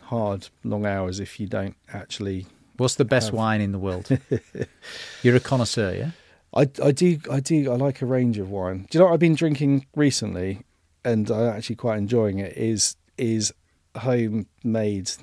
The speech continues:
Speaker 1: red wine, which
Speaker 2: You,
Speaker 1: is
Speaker 2: you're
Speaker 1: from
Speaker 2: making your own red, red wine these
Speaker 1: I've,
Speaker 2: days?
Speaker 1: I've contributed to the making process, but it's my,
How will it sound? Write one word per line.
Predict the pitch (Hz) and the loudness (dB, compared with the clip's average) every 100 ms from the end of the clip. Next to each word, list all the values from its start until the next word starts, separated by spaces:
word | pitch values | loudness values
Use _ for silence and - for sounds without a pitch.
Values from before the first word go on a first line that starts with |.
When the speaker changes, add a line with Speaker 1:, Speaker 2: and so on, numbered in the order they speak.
| - _ _ | -18 _ _
Speaker 1:
red | 113 107 98 | -4 -2 -2
wine, | 107 101 98 98 - _ - | -2 -2 -2 -6 -10 _ -4
which | 120 - | -2 0
Speaker 2:
You, | 113 | -2
Speaker 1:
is | 104 - | -4 0
Speaker 2:
you're | 143 | 4
Speaker 1:
from | |
Speaker 2:
making | 190 208 185 | 6 6 6
your | 196 | 8
own | 202 196 | 8 6
red, | 208 185 | 4 2
red | 180 196 | 2 4
wine | 208 233 175 | 6 4 6
these | 131 | 6
Speaker 1:
I've, | 120 | 6
Speaker 2:
days? | 98 | 6
Speaker 1:
I've | 135 - | 4 6
contributed | - 175 - 120 110 - 107 | 4 4 4 0 0 -2 -8
to | - | -4
the | 110 | -2
making | 117 117 - 95 | 0 0 -2 -6
process, | 92 104 98 - 101 - | -4 -2 -2 -2 -4 -4
but | - 113 | -4 -4
it's | - | -2
my, | 165 117 107 | -2 -2 -4